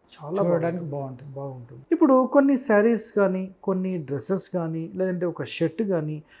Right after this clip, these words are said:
Speaker 1: ఒక రకమైన కలర్ ఉంటే "అబ్బా ఏం రిఫ్లెక్ట్ అవుతుంది, వద్దే వద్దురా బాబు" అని మాట్లాడతాం.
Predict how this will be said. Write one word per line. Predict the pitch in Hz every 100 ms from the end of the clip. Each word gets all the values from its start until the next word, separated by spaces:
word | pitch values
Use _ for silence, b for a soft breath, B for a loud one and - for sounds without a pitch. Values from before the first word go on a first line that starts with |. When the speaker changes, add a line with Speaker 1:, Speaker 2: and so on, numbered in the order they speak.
| b -
Speaker 1:
ఒక | 233
రకమైన | 247 214 214 269 277 285
కలర్ | 277 269 220 233
ఉంటే | 220 175
"అబ్బా | 139 151 -
ఏం | 151 156 175 160
రిఫ్లెక్ట్ | 147 185 185 170
అవుతుంది, | 170 151 151
వద్దే | 143 139 143
వద్దురా | 185 156 160
బాబు" | 139 131 151
అని | 143
మాట్లాడతాం. | 123 120 - _